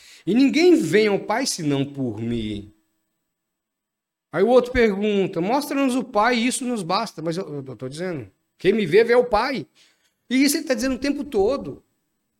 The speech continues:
Tudo que aconteceu na crucificação, ele tava dizendo dias e anos antes, "Ó, é necessário que o Filho do Homem vá para Jerusalém, ele vai padecer todas essas coisas, ele será crucificado, ele vai morrer em morte de cruz." Ele disse o que ia acontecer, nós não prestamos atenção, os pastores estão avisando, a Bíblia tá dizendo,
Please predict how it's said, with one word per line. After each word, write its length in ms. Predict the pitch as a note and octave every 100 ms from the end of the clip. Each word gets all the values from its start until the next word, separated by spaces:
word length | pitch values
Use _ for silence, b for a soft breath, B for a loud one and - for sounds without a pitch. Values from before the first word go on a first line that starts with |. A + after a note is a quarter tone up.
| _
Tudo 200 | F4 F4+
que 80 | F4+
aconteceu 540 | - A3+ G#3+ F3 F3+
na 80 | D#3+
crucificação, 640 | D#3+ C#3 - B2+ - G3+ A3
ele 100 | G#3+
tava 160 | A3+ A3+
dizendo 260 | G3+ A#3
dias 480 | E3 G#3+ B3 A3+ D#3
e 260 | E3+ D#3+ D3
anos 440 | G3+ D4 G#3+ A#2
antes, 480 | C#3+ G#3 C4+ - B2
"Ó, 320 | D#3+ A3+ G3 - B -
é 80 |
necessário 440 | E3 D#3 E3+ G#3+ G#3+
que 60 |
o 20 | -
Filho 140 | F#3+
do 60 | F#3
Homem 120 | F#3
vá 80 | E3
para 160 | E3
Jerusalém, 520 | D#3 D3+ D3+ F3 F#3 E3
ele 100 | D#3+
vai 80 |
padecer 340 | E3 E3 D#3+ E3
todas 260 | E3+ E3
essas 200 | D3 E3+
coisas, 260 | - F3 E3
ele 120 | D#3+
será 120 | E3+
crucificado, 540 | D3+ - E3+ E3 F3 D3+
ele 100 | D3
vai 120 | D#3+
morrer 240 | F3 D#3
em 40 | F3+
morte 300 | D#3 E3 -
de 80 | F3+
cruz." 320 | - A3 - B B B B -
Ele 220 | C4+ C#4
disse 420 | A3+ C#4 D#4 -
o 60 | E3
que 140 | F3+
ia 60 | E3+
acontecer, 600 | - E3+ E3 D#3 G#3 G3
nós 300 | F3 G3+ G3+
não 100 | F#3
prestamos 340 | F#3+ - F3+
atenção, 480 | F3 F3+ D3 D#3 F3+
os 100 | E3+
pastores 420 | E3+ - F#3+ G3
estão 160 | - F#3
avisando, 540 | F3+ C#3+ C#3 F#3 F3
a 20 |
Bíblia 260 | D3 G#3 G#3+
tá 140 | G#3
dizendo, 580 | G3 F#3 B2+ F3 G#3+ C#3+